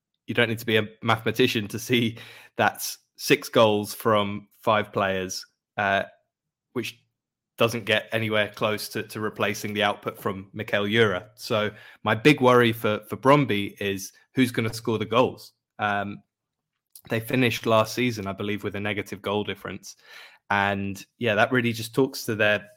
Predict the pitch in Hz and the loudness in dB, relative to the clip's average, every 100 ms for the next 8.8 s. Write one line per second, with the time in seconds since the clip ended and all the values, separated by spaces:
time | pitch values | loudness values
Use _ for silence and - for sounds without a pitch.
0 | - 104 - - 104 - 127 127 104 95 | -4 -4 -4 -6 -6 0 2 2 -2 -6
1 | _ _ _ 107 107 107 - - - - | _ _ _ 0 0 -2 -8 -20 -20 -20
2 | - - _ - - - _ _ _ - | -20 -20 _ -18 -18 -18 _ _ _ -20
3 | _ - - - 135 143 _ 151 147 139 | _ -20 -18 -16 -14 -16 _ 0 6 4
4 | 135 185 185 165 127 135 135 117 - - | 6 2 4 4 4 2 0 -4 -10 -2
5 | 190 196 - 160 135 110 113 131 - - | 2 2 4 4 4 2 -4 -4 -2 2
6 | 165 180 - _ 131 135 131 131 - 135 | 2 2 -4 _ 4 4 4 -2 2 2
7 | 131 107 101 110 131 113 120 117 113 110 | 4 0 0 0 0 2 0 0 -4 -6
8 | - - _ _ _ _ 107 104 | -8 -16 _ _ _ _ -2 -2